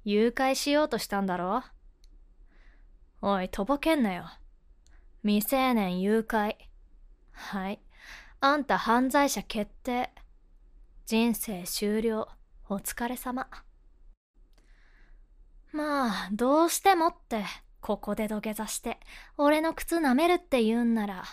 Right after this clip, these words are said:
示談金三十万で許してやるよ。早く選べよ。あ？文句あんの？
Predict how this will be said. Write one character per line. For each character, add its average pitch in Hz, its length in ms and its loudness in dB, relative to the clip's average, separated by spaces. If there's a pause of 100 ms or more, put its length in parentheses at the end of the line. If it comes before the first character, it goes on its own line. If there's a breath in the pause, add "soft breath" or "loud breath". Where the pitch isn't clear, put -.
(440 soft breath)
示 214 200 0
談 262 260 2
金 254 240 2
三 254 320 0
十 330 240 0
万 330 220 -2
で 233 80 -2
許 196 260 -2
し - 80 -6
て 202 140 -6
や 180 120 -10
る 202 120 -6
よ。 190 100 -10 (1500 soft breath)
早 349 340 4
く 233 140 0
選 226 260 2
べ 302 120 0
よ。 202 200 -2 (1600)
あ？ 220 380 2 (760 soft breath)
文 208 240 -2
句 220 100 -4
あ 202 120 0
ん 226 80 0
の？ 180 200 -6